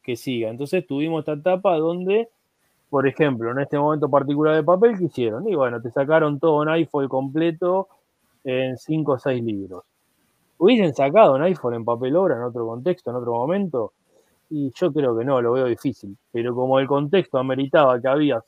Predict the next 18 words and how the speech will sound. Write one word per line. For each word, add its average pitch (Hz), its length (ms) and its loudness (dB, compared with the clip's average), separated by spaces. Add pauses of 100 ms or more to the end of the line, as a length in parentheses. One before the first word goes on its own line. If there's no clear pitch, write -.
disponible 135 520 -4
papel 139 380 2
obra, 156 400 6 (400)
dijeron, 120 500 -4
"Batman 151 440 4
vende", 202 340 4
y 139 40 4
bueno, 135 300 0
saquémosle 143 640 -2
esto, 101 380 -6 (460)
que 117 80 -6
va 135 80 2
a 139 40 2
funcionar 131 460 -4
y 127 40 -2
va 120 100 -2
a - 20 -2
vender. 147 280 -4